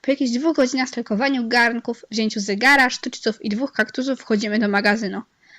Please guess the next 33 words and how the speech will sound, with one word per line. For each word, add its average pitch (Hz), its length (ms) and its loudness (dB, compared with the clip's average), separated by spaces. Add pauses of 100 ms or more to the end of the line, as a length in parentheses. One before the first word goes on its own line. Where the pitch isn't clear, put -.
(240)
O 277 160 8
ja... 254 320 4 (720)
Jakie 254 280 2
to 285 120 2
jest 269 200 4 (120)
ilość 277 280 2
powietrza 269 500 2
w 240 100 -2
lejsach 262 440 4 (100)
duże. 220 640 2 (760)
Staram 294 440 6
się 226 200 0
odnaleźć 233 420 2
i 233 60 -2
wziąć 262 280 0
krzesło - 340 -2
do 220 120 0
biurka, 247 260 -4
którego 214 320 -2
numer 269 240 2
wcześniej 233 300 -6
zapisałam. 208 600 -6 (540)
Miałam 262 280 4
to 311 140 4
szczęście, 302 420 2
że 262 140 4
paczka 269 320 0
była 262 140 4
na 254 100 4
samym 254 300 4
dole 247 200 4
tych 214 180 -6
regałów. 196 540 -6